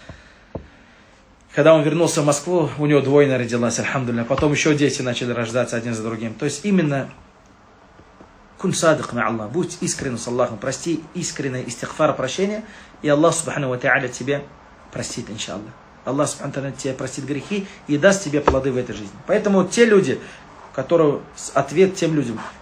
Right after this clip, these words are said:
хочешь богатства, хочешь имущества, хорошую работу, проси у Аллаха прощения,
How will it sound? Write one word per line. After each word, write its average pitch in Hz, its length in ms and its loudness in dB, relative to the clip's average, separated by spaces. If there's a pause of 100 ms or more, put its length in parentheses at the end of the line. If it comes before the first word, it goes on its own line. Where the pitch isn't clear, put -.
(120)
хочешь 185 320 0
богатства, 180 500 4 (640)
хочешь 156 320 0
имущества, 175 480 2
хорошую 185 380 4
работу, 165 320 4
проси 147 280 0
у 156 60 4
Аллаха 139 260 2
прощения, 107 400 -6